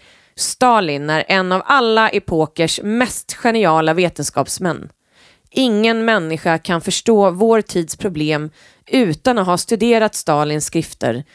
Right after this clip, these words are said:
Utan att ha studerat Stalins teoretiska verk är man analfabet i ekonomin,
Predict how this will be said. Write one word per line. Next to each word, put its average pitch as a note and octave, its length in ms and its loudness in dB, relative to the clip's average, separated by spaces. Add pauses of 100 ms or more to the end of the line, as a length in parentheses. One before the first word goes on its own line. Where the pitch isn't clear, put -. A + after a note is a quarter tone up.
(540)
Utan G3 380 2
att G3 80 2
ha G#3 140 2
studerat F3+ 520 2
Stalins G#3 580 2
teoretiska A#3 720 0
verk E3 380 2
är D#3+ 160 4
man E3+ 200 -2
analfabet F#3+ 800 0
i E3+ 40 0
ekonomin, F3+ 760 0